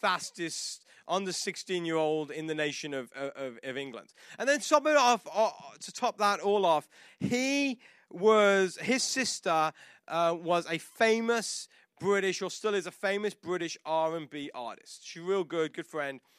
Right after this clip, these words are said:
and, and stuff. So everybody wanted to be around Aid. So one day we went to, we took the youth group to a place called Cardin Mill Valley. And what it was, it was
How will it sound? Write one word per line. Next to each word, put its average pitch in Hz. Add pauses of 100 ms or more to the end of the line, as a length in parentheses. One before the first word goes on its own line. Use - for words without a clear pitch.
(320)
and, 143
and 139
stuff. 131
So 202
everybody 269
wanted 214
to 156
be 151
around 110
Aid. - (600)
So 254 (220)
one 285
day 240
we 240
went 240
to, 220
we 202
took 214
the 226
youth 214
group 180
to -
a 180
place 190
called 170
Cardin 233
Mill 190
Valley. 190 (300)
And 226
what 294
it 277
was, 214
it 214
was 202